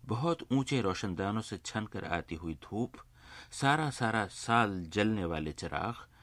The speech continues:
کپڑوں میں لپٹی ہوئی کتابیں، دیواروں پر شبیہیں، بڑے بڑے برتنوں میں بھرا ہوا مقدس پانی، پجاریوں کے کھانے کے لیے رکھا ہوا ستو۔ یہ تو گومپا کے اندر کی صورت تھی۔ باہر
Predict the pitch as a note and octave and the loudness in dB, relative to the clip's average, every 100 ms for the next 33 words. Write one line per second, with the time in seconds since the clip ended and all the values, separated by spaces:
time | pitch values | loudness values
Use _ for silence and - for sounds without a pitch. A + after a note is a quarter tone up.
0 | - - - C3 C3+ C#3+ A#2+ G2 F2 - | -20 -20 -2 0 2 2 0 0 0 -2
1 | - E2 D#2+ D#2+ F2+ D#2+ D#2+ A2 C3 - | -8 -10 -8 -6 -2 -2 -2 -6 -10 -18
2 | - - F2 A2 A2 A#2+ B2 - G2+ - | -20 -10 2 4 6 4 2 -2 -4 -4
3 | F#2 D#2 D2+ F#2+ A#2+ - - - - F#2 | -4 -2 -4 -6 -12 -16 -20 -20 -12 2
4 | B2+ D3 C3 F#2+ A#2 G#2+ F#2 F#2 G2+ G#2+ | 4 4 2 0 2 2 2 0 -2 -2
5 | G#2+ D#2+ E2+ G2 F#2 F#2 E2+ D#2+ - D#2 | -4 -4 -4 -2 -2 -2 -2 -4 -6 -8
6 | D2+ D2+ - E2+ E2 G2 A#2 - - - | -8 -10 -4 -2 -2 -4 -10 -14 -20 -20
7 | - - G#2+ G#2 G2+ G2+ G#2 F#2 E2 - | -6 0 4 4 4 0 -4 -4 -6 0
8 | G2 G2 F2 D#2 E2 D#2 D#2+ - F2 F2+ | 0 0 -4 -4 -4 -4 -6 -8 -10 -10
9 | - - - - C#2+ - - - - - | -10 -10 -10 -10 -12 -12 -20 -20 -20 -20
10 | - - - C#3 D#3 D3+ D#3+ - - - | -20 -12 2 2 2 -2 -8 -14 -18 2
11 | A2 B2+ C3 B2 C3+ - A2+ G#2 F2+ D#2 | 6 6 4 0 -2 -2 0 2 0 -2
12 | D#2+ - D2 - - - - - - - | -6 -6 -6 -6 -12 -14 -16 -20 -10 2
13 | B2+ D3 | 4 4